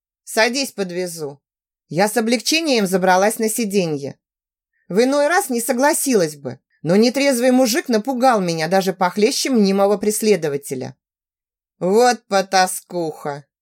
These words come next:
донеслось из-за стекла. «Богатых им подавай!» Саид напрягся и потянулся к двери. «Не надо!» Тронула его за плечо, не желая проблем на ровном месте.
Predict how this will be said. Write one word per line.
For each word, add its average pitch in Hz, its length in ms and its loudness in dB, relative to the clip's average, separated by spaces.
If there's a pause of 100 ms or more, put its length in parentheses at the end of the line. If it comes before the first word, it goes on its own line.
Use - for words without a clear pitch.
(380)
донеслось 180 580 0
из-за 208 220 2
стекла. 190 640 -4 (460)
«Богатых 208 840 0
им 185 180 -6
подавай!» 156 880 -4 (840)
Саид 277 400 -2
напрягся 262 640 0
и 180 60 0
потянулся 202 580 -2
к 226 80 -4
двери. 185 500 0 (580)
«Не 262 200 2
надо!» 208 560 0 (540)
Тронула 233 360 4
его 226 220 6
за 220 160 0
плечо, 220 360 -4
не 254 120 4
желая 190 400 2
проблем 202 460 0
на 185 160 2
ровном 214 320 2
месте. 175 560 -4